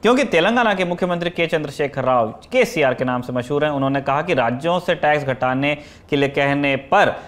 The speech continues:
प्रधानमंत्री को शर्मानी चाहिए। उन्होंने कहा कि उनके राज्य में वर्ष दो हज़ार पन्द्रह से ईंधन टैक्स में कोई बढ़ोतरी नहीं की गई। केसीआर ने कहा कि राज्यों से कहने के स्थान पर केंद्र को टैक्स में कटौती कर देनी चाहिए। वो क्यों नहीं करता?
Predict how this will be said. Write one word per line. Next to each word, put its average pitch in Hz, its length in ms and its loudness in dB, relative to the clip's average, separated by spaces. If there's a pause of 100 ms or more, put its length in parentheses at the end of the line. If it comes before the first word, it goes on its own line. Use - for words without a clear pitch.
(120)
प्रधानमंत्री 180 640 2
को 175 100 -4
शर्मानी 107 500 0
चाहिए। 117 380 0 (360)
उन्होंने 240 260 4
कहा 185 240 2
कि 196 120 0
उनके 175 200 0
राज्य 151 280 2
में 165 100 0
वर्ष 151 180 0
दो 143 120 2
हज़ार 139 160 2
पन्द्रह 151 340 0
से 170 140 -2
ईंधन 143 200 0
टैक्स 135 280 -2
में 143 80 -2
कोई 143 160 0
बढ़ोतरी 120 400 -2
नहीं 120 200 0
की 160 140 -2
गई। 160 160 0 (380)
केसीआर 196 400 2
ने 156 120 -2
कहा 156 240 0
कि 165 120 -2
राज्यों 135 440 2
से 160 200 -4
कहने 135 420 0
के 135 160 -4
स्थान 110 340 -4
पर 175 160 0
केंद्र 190 400 -2
को 196 140 0
टैक्स 143 380 -2
में 151 80 -4
कटौती 120 380 -4
कर 123 140 0
देनी 127 220 -2
चाहिए। 156 200 -2
वो 196 80 0
क्यों 233 160 0
नहीं 220 120 2
करता? 120 280 0